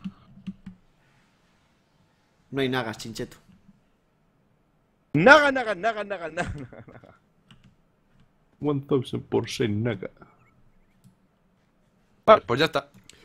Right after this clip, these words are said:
Speaker 1: Oye, ¿te acuerdas cuando entramos aquí una vez, Chincheto, que entramos en el laberinto del Tonachitauro? Que lo pasamos fatal.
Speaker 2: Hostia,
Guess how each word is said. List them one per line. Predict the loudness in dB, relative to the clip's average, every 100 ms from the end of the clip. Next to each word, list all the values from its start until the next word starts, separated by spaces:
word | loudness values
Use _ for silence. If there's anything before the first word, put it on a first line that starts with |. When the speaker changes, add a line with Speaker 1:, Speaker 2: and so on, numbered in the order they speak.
| 4
Speaker 1:
Oye, | 6
¿te | 6
acuerdas | 4 0
cuando | 2 0
entramos | 0 0 2
aquí | 2
una | 0
vez, | 0
Chincheto, | -2 -2
que | 0
entramos | 0 0
en | 2
el | 2
laberinto | 2 0 0 -2
del | -2
Tonachitauro? | -4 -6 -4 -2 0 -2 -6 -14 -20 _ _ -14
Que | -10
lo |
pasamos | -8 -8 -8
fatal. | -6 -6
Speaker 2:
Hostia, | -6 -8 -6 -6